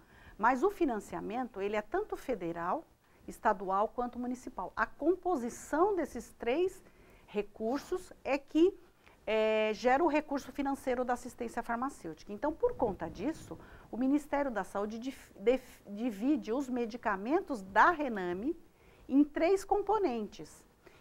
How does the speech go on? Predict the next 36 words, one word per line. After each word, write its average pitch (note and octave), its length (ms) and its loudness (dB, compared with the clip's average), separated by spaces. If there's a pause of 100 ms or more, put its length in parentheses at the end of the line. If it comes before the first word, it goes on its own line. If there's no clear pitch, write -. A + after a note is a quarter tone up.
(100)
Então, C#4 460 2 (180)
e A3+ 80 -10
qual F#4+ 300 8
é A#4 40 6
a A4 60 2
importância C#4+ 600 2
disso A#3 280 -6
na B3 140 4
prática A#3+ 800 4 (300)
para B3+ 260 6
o D4+ 60 0
profissional A#3+ 640 2
lá G3 140 2
na G3 80 -2
unidade? F3 540 -4
Tem, D4 460 0 (240)
é F3+ 160 0
por C4+ 280 0
i-, D#4+ 160 4
é, G3 500 4 (320)
essa E4 380 8
divisão A#3+ 880 2
faz C4+ 340 0
com D4+ 240 0
que G3 240 -8
a F#3+ 140 -2
nossa B3+ 420 0
lista B3 540 0
da F#3+ 160 0
rede G#3+ 320 -4
básica G3 800 0 (300)
e A#3 120 -2
especialidades, F#3+ 1080 0 (840)
é, G#3+ 320 0
não F4 280 8
possua A#3 920 2